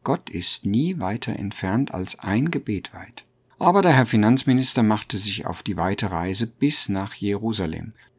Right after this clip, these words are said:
Dort dürfte er allerdings eine große Enttäuschung erlebt haben. Als männlicher Beamter am Hof einer Königin war er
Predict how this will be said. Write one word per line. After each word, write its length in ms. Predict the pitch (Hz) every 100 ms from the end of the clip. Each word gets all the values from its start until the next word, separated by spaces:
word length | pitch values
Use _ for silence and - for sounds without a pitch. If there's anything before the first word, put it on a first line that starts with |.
| _ -
Dort 560 | 120 185 - - -
dürfte 280 | 117 - 101
er 180 | 76 71
allerdings 580 | 92 95 101 98 - -
eine 220 | 98 98
große 380 | - 92 101 85
Enttäuschung 540 | 107 143 190 131 92
erlebt 400 | 82 87 - -
haben. 280 | 80 117 120 _ -
Als 280 | 104 - -
männlicher 640 | 95 101 120 113 117 104
Beamter 520 | - - 110 131 123
am 200 | 95 92
Hof 280 | 110 127 -
einer 220 | 92 90
Königin 640 | - 98 107 120 117 120
war 220 | 98 104 -
er 280 | 95 90